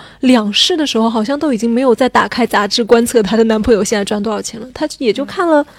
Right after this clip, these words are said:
Speaker 1: 两次吧。第一次是知道他没有赚大钱嘛，
Speaker 2: 对，对，对。
Speaker 1: 然后后面是一次是十亿，一次是九亿嘛，他后面就再也没有看过了。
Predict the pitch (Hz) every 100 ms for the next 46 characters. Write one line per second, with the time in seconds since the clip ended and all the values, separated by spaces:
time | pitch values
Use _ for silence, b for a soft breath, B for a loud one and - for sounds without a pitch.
0 | B B 254 233 208 208 - 294 220 -
1 | _ 339 330 - - 285 240 202 277 285
2 | 233 254 226 247 240 208 214 202 226 202
3 | 233 214 214 202 240 254 381 294 247 254
4 | 269 220 220 - 262 247 - 214 233 214
5 | 190 262 247 - 170 175 214 220 - 226
6 | 254 285 277 294 202 202 214 208 208 214